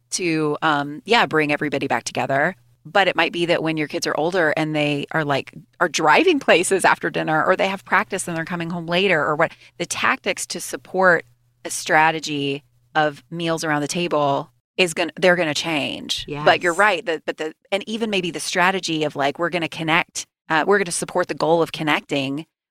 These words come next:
Speaker 1: We can't really use family dinner at the table anymore
Speaker 2: Yeah.
Speaker 1: because nobody's around for dinner anymore because of, you know, of soccer practice and working late and all that kind of stuff. Like, that happens. I remember getting,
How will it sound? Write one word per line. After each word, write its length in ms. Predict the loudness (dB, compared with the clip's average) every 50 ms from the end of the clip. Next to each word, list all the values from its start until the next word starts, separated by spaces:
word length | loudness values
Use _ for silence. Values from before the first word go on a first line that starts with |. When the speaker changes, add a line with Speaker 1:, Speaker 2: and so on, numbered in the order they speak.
| _
Speaker 1:
We 100 | -6 -6
can't 260 | -2 0 2 2 4 4
really 180 | 2 2 2
use 420 | 0 0 0 2 2 2 0 -2 -2
family 320 | -2 -2 -2 -2 0 0
dinner 220 | 2 2 4 4
at 80 | 2 2
the 80 | 0 -2
table 280 | -2 -2 -2 -2 -2
anymore 260 | -2 -2 0 0 0
Speaker 2:
Yeah. 40 | 0
Speaker 1:
because 320 | -2 -2 -4 -4 -6 -4 0
nobody's 400 | 0 2 4 4 4 4 4 4
around 380 | 4 4 4 4 4 2 2
for 80 | 0 2
dinner 260 | 2 2 2 2 2
anymore 460 | 0 0 0 0 0 0 -2 -2 -4 _ _ -20 -20 -4 0
because 380 | 0 0 2 4 2 4 4
of, 180 | 4 2 0 -2 -4
you 120 | 0 2
know, 200 | 6 6 6 6
of 180 | 6 4 2 2
soccer 320 | 2 2 2 2 2 0
practice 560 | 0 0 0 0 0 -2 -4 -4 -4 -4 -6
and 240 | -6 -6 -6 -8 -10 _ _ _ _ _
working 340 | 2 2 2 2 0 -4 0
late 260 | 2 2 2 2 2
and 100 | 0 -2
all 60 | -2 -2
that 100 | -2 -4
kind 140 | -6 -8
of 40 | -8
stuff. 200 | -6 -6 -6 -6
Like, 140 | -6 -4 0
that 200 | 2 2 2 2
happens. 380 | 2 0 0 0 0 -4 -4 -2
I 60 | -2 -2
remember 360 | 0 -2 -2 -4 -4 -4 -2
getting, 380 | -2 0 0 0 -2 -2 -6